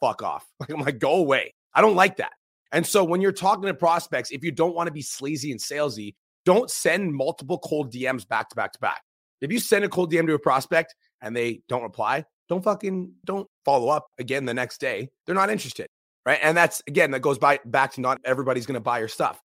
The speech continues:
So number one, they're friendly and cooperative. Number two, they're willing to engage in dialogue. So willing to engage in dialogue means if you send a message to somebody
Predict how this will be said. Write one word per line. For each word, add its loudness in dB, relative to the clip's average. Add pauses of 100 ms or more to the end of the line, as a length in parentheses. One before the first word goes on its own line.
So 0
number 6
one, 6
they're 2
friendly -2
and -6
cooperative. 0 (400)
Number 6
two, 0
they're 4
willing 0
to 2
engage 0
in -2
dialogue. 2 (160)
So 4
willing 4
to -2
engage -2
in -4
dialogue 4
means -4
if -12
you -6
send -2
a -2
message -4
to -10
somebody -6